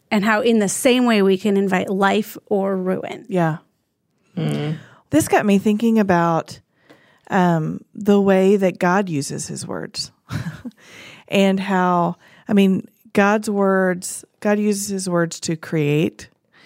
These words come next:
Speaker 2: Um, he uses his words to covenant
Speaker 1: Yeah.
Speaker 2: with us, to call, um,
Speaker 1: To announce.
Speaker 2: to correct.
Speaker 1: Yeah.
Speaker 2: <laughs> And, and other things. I mean, that's not an exhaustive list, but just, like, in thinking about the power of words.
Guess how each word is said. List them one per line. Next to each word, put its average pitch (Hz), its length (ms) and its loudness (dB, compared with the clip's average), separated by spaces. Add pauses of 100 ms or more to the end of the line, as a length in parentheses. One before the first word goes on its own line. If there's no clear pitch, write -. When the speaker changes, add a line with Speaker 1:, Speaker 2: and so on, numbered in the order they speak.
(380)
Speaker 2:
Um, 160 360 0
he 180 180 -2
uses 160 380 2
his 156 160 0
words 151 440 0
to 156 320 0
covenant 185 520 -2 (300)
Speaker 1:
Yeah. 220 220 2
Speaker 2:
with 190 140 4
us, 190 380 2
to 156 140 -8
call, 180 720 -2 (600)
um, 165 360 -2
Speaker 1:
To 151 100 -2
announce. 202 520 0
Speaker 2:
to 180 60 -2
correct. - 720 -6
Speaker 1:
Yeah. 208 540 0
Speaker 2:
<laughs> - 100 -20 (600)
And, 175 640 0 (400)
and 190 160 2
other 196 220 2
things. 165 320 -2
I 165 60 -2
mean, 165 100 0
that's 160 220 -2
not 170 100 0
an 160 60 0
exhaustive 165 560 -4
list, 180 300 2
but 170 120 -2
just, 180 260 0
like, 175 160 0
in 160 140 0
thinking 202 560 0
about 147 560 0
the 180 80 -8
power 170 680 0
of 151 120 -6
words. 160 480 0